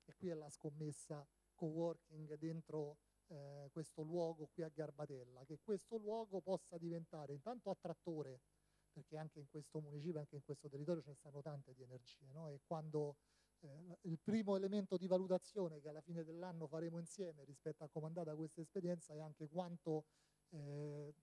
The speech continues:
soggetti locali abbiano attraversato questo territorio, locali e poi cittadini evidentemente, ma il fatto che sia qui dovrebbe essere un elemento di privilegio, no? Per, eh,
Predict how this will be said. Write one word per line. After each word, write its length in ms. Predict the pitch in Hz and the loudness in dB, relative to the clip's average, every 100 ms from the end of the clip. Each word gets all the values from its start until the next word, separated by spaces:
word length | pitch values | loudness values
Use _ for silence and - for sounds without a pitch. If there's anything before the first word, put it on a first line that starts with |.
| _ | _
soggetti 680 | - 175 151 202 196 - | -4 -4 4 4 4 2
locali 440 | 185 190 185 185 170 | 2 2 2 2 2
abbiano 320 | 160 160 156 | 2 -2 -2
attraversato 760 | - 160 156 151 - 202 156 139 | -4 -4 -2 -2 2 2 2 0
questo 280 | 139 - | -2 -8
territorio, 500 | 135 131 135 127 127 123 | -14 -12 -10 -12 -12 -18
locali 360 | 131 147 185 | -14 -6 -2
e 60 | 151 | -2
poi 160 | 156 139 | -2 -4
cittadini 520 | 143 - 147 143 131 | -6 -6 -4 -4 -6
evidentemente, 760 | 131 131 127 143 135 127 _ 135 | -10 -8 -8 -8 -10 -10 _ -12
ma 120 | 131 | -12
il 360 | 131 _ _ - | -12 _ _ -12
fatto 240 | 151 156 | -8 -8
che 140 | 151 | -8
sia 200 | - 180 - | -6 -4 -6
qui 220 | - 151 | -4 -6
dovrebbe 400 | 143 139 143 143 | -4 -4 -2 -2
essere 480 | 147 - 151 143 139 _ _ _ - | -4 -2 -4 -4 -8 _ _ _ -2
un 80 | 175 | 2
elemento 500 | 165 175 185 - 165 | 2 2 0 0 -4
di 120 | 165 | -2
privilegio, 720 | 165 190 180 190 175 160 170 | 0 2 10 10 10 4 2
no? 140 | 175 160 | 4 6
Per, 240 | 160 151 | 6 4
eh, 220 | 156 156 | 0 -2